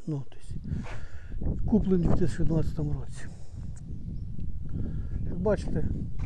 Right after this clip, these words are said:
в такому він стані. От. Обробляє він п'ять гектарів. От.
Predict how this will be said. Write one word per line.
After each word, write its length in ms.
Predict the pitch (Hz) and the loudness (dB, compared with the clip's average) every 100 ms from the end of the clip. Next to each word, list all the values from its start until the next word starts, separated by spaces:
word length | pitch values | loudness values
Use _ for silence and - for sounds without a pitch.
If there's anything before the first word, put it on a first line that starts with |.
| - - - - - | -4 -6 -10 -12 -8
в 60 | |
такому 360 | - - 180 165 | -4 0 2 2
він 100 | 160 | 2
стані. 460 | - 233 196 170 160 - - - | 0 0 -2 -4 -6 -10 -10 -8
От. 200 | 185 165 - - - - - - - - | -8 -8 -6 -6 -6 -8 -8 -4 0 0
Обробляє 480 | 175 180 185 185 170 | 2 2 4 4 4
він 100 | 165 | 2
п'ять 200 | 185 156 | 2 2
гектарів. 480 | 156 - 196 175 147 - - - - - - - - - - - - - - - - - - | 0 0 0 0 -4 -10 -12 -8 -8 -6 -8 -6 -8 -10 -10 -8 -6 -6 -8 -12 -14 -16 -12
От. 120 | 175 | -12